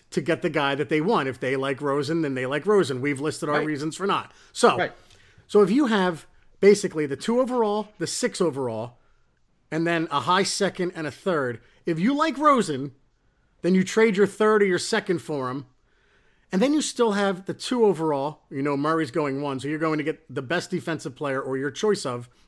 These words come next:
Speaker 1: in the draft in either Bosa or Allen, and then at six, you take the next best defensive player. So whether you traded your second or third, the next pick will probably be a right tackle, a safety, whatever. Now, if you don't like Rosen,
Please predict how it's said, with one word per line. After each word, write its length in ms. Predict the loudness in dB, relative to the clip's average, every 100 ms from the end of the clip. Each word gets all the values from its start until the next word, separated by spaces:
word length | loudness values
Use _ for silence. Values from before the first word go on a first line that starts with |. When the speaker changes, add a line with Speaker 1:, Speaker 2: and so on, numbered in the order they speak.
| -4
Speaker 1:
in 120 | -2
the 60 | 0
draft 380 | -2 -4 -6 _ _ -4
in 100 | -2
either 180 | 0
Bosa 420 | 0 -2 0 -4 -4
or 120 | -6
Allen, 380 | -6 -6 -8 -10 _ _ -8
and 120 | -2
then 80 | -2
at 120 | -2
six, 400 | -2 0 0 -2
you 60 | -4
take 200 | -4 -2
the 80 | -2
next 220 | -4 -6 _
best 200 | -6 -6
defensive 380 | -6 -10 -10 -10
player. 340 | -10 -10 -10 -18 _ _
So 140 | -4
whether 180 | 0 2
you 100 | 0
traded 300 | 0 0 0
your 100 | -2
second 320 | -4 -4 -4
or 80 | -6
third, 440 | -4 0 0 0 -6 _ -6
the 80 | -2
next 240 | -2 -2
pick 220 | -2 -2
will 80 | -4
probably 400 | -2 -2 -2 -4
be 440 | 0 -2 -2 -6 -10
a 120 | -12
right 280 | -10 -12 -6
tackle, 420 | -4 -4 -4 -8
a 60 | -6
safety, 600 | -2 -2 -2 -4 -6 -10 _ -4
whatever. 480 | 0 2 0 -4 -10 -4
Now, 340 | 2 2 2 -2 _ -4
if 140 | -2
you 60 | 4
don't 220 | 4 6
like 160 | 2 4
Rosen, 480 | 2 2 -2 -6